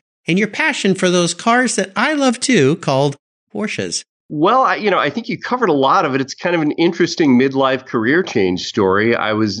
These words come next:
Speaker 2: an attorney. I was a prosecutor, as you mentioned, then a partner at a medium-sized law firm in Saint Louis,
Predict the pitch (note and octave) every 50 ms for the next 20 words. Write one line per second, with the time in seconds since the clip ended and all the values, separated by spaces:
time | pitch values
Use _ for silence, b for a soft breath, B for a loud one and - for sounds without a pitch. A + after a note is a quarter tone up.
0 | - G#2 B2 A#2 A2 A2 - - D3 C#3+ D3 D3+ C#3+ B2 G#2+ G2+ F#2+ G2 - -
1 | A#2+ A2+ A2+ - C3+ B2+ B2 C3 B2 B2 A#2+ A#2 G#2+ A#2 A2+ A2 G#2+ A2 G#2+ -
2 | C#3 C3 C3+ C3+ B2 A2 G2+ G#2 G2+ G2 F#2+ F#2+ - - C3 B2 A#2 - A#2+ A2
3 | G#2+ G#2 G2+ G#2+ A2 G#2+ A2 G#2 G#2 - A2+ G#2+ G2+ F#2+ G2 G2+ G#2 A#2 B2 -
4 | A2+ G#2 G2 G2+ F#2 - - A2 G2+ - A#2+ C#3 D#3+ D#3+ D#3 D3+ - -